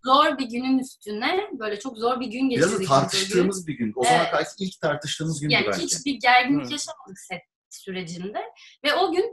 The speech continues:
Speaker 1: çok gergin, böyle aksilikler, bir sürü prodüksiyon anlamında da böyle çok her şey ters gidiyor
Speaker 2: Bir türlü
Speaker 1: ve
Speaker 2: istediğimiz sahne olmuyor mu acaba stresi
Speaker 1: olmadı
Speaker 2: var.
Speaker 1: ve yani o kadar gerginim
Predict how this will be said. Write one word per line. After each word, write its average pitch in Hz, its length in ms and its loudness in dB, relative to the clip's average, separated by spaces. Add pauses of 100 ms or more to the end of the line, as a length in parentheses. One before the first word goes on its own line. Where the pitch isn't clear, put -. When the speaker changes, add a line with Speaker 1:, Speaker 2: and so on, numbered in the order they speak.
Speaker 1:
çok 440 260 -2
gergin, 277 560 2
böyle 285 160 0
aksilikler, 294 920 0
bir 294 140 -4
sürü 285 340 -10
prodüksiyon 269 440 -8
anlamında 302 440 -2
da 311 40 -8
böyle 285 120 -6
çok - 160 -12 (120)
her 392 180 -2
şey 403 140 -4 (120)
ters 403 340 -2
gidiyor 202 260 -4
Speaker 2:
Bir 320 60 -4
türlü - 140 6
Speaker 1:
ve 226 40 0
Speaker 2:
istediğimiz 196 440 0
sahne 202 320 2
olmuyor 208 400 6
mu 185 100 4
acaba 160 300 4
stresi 480 340 6
Speaker 1:
olmadı 156 220 2
Speaker 2:
var. - 120 4
Speaker 1:
ve 427 100 4
yani 359 260 6 (100)
o 285 140 -2
kadar 392 280 2 (120)
gerginim 381 580 0